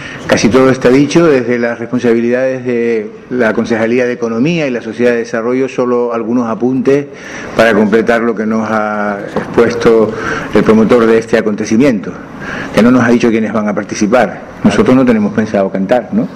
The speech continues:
Nosotros mismos. <laughs> Que no nos ha dicho quiénes van a intervenir, no nos ha explicado las, lo-, las atracciones, en qué consisten los intervinientes en estos tres días. Aclaremos que los concejales no tenemos previsto intervenir. Pero bueno, con esta observación que yo quería dar una explicación de por qué hay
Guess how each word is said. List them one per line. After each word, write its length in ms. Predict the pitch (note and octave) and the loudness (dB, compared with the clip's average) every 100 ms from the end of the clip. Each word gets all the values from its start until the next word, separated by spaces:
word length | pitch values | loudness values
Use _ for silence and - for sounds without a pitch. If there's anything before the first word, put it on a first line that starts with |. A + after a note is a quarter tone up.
| - | -6
Nosotros 360 | - - G#2 | -2 0 2
mismos. 320 | A#3+ C4 A3 - | 2 2 2 0
<laughs> 1300 | F#3+ D3+ - - B2+ A2 G#2+ F#2 B2 C3+ F#3 D#3 - | 0 0 -4 -2 2 2 0 -4 -2 0 2 0 0
Que 120 | G#2 | 2
no 100 | G#2 | 4
nos 140 | C3+ B2+ | 4 4
ha 100 | A#2 | 2
dicho 260 | B2+ C3 | 0 0
quiénes 240 | G#2+ B2 A#2+ | 0 -2 -2
van 180 | A2+ | -4
a 40 | A2 | -4
intervenir, 560 | A2 G#2+ G#2 B2+ F#3+ | -2 -2 0 0 -2
no 160 | A#2+ A2 | -2 -2
nos 180 | A2+ A2 | -2 -2
ha 180 | A2+ A2+ | -4 -4
explicado 420 | - G#2+ A#2 A2 | -4 0 2 2
las, 140 | A2 A2+ A#2+ | 0 -4 -2
lo-, 200 | A#2+ A2+ | 0 0
las 160 | A#2 | -2
atracciones, 560 | B2 A#2 A2 E3+ G3 C3 | -2 -4 -2 0 2 0
en 120 | A#2+ | 0
qué 120 | B2+ | 0
consisten 560 | A#2+ B2+ C3+ - B2+ A#2+ - - | 0 -2 -2 0 0 0 -8 -2
los 140 | C3 B2 | 2 4
intervinientes 680 | A#2+ B2 A#2+ C3+ C#3 B2+ | 4 2 2 0 -2 -4
en 80 | B2 | -4
estos 220 | B2+ B2+ | -2 -4
tres 240 | B2 B2+ C3 | -2 -2 0
días. 260 | D3 D#3 - - - - - | 0 -2 -4 -16 -20 -8 -2
Aclaremos 580 | A2+ A#2+ - B2+ C#3 | 2 4 4 4 2
que 80 | C3 | 0
los 100 | C3 | -4
concejales 680 | B2+ B2 B2 A2 B2 C3 C#3+ - - - - - - - - - | -4 -6 -6 -4 -2 -2 -4 -12 -20 -18 -16 -14 -12 -12 -6 2
no 160 | B2 A#2+ | 4 4
tenemos 360 | A#2+ A#2 A#2 | 4 4 2
previsto 340 | - A2 G#2+ A2 | 2 2 0 -2
intervenir. 540 | G#2 G2+ F#2+ F2+ F2+ - | -4 -2 -2 -2 -2 -2
Pero 140 | G2+ | 0
bueno, 220 | G#2+ F2+ | 2 0
con 160 | F#2 A2 | -2 -2
esta 320 | B2+ B2+ B2 | 2 2 2
observación 640 | A#2 A2 A2+ A2+ - C3 C3+ | 0 -2 -4 -4 -2 -4 -2
que 80 | |
yo 100 | B2 | -4
quería 280 | A2+ A2 A2 | -2 -2 -2
dar 100 | A2 | -2
una 100 | A#2 | -4
explicación 440 | - G#2+ G#2+ B2 G#3+ | -6 -4 -2 -2 -2
de 80 | |
por 120 | C#3 G#2+ | -2 0
qué 100 | |
hay 100 | A2+ | 0